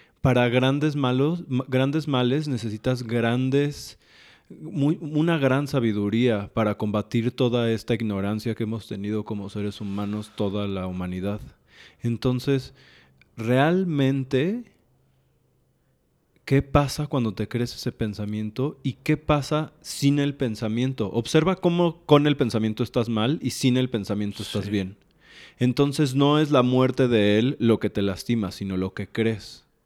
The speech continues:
Speaker 2: Sí, sí, lo que creo que es la muerte, porque ahorita me cuestiono, pues, ¿cómo sé yo que no va a estar,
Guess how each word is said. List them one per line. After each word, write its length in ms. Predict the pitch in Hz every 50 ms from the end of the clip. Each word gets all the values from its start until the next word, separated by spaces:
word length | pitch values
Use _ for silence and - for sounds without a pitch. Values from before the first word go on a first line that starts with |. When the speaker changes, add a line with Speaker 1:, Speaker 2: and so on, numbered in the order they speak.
| _ _ _ _ _ _ _ _ _ _ _ _ _ _
Speaker 2:
Sí, 440 | - - - - - 110 104 104 - _ _ _ _ _
sí, 360 | _ - - - 107 104 104 98
lo 180 | - 98 98
que 100 | - - -
creo 220 | - 107 104 101
que 100 | - 117
es 60 | 101
la 100 | 104 98 95
muerte, 360 | 98 104 117 120 - - 95
porque 460 | - 98 95 98 - 98 98 95 - -
ahorita 520 | 101 101 104 101 98 - 104 104 101 - _ _ _ _ _ _ _ _ _
me 120 | - 107 107
cuestiono, 720 | - - 101 - - - 113 110 101 101 98 98 98 - - _ _ _ _ _ _
pues, 140 | - - -
¿cómo 220 | - 123 107 110 107
sé 160 | - 104 95
yo 180 | - 110 104
que 100 | - 113 98
no 160 | 98 101 95
va 80 | 95 98
a 20 |
estar, 380 | - - - 110 110 117 123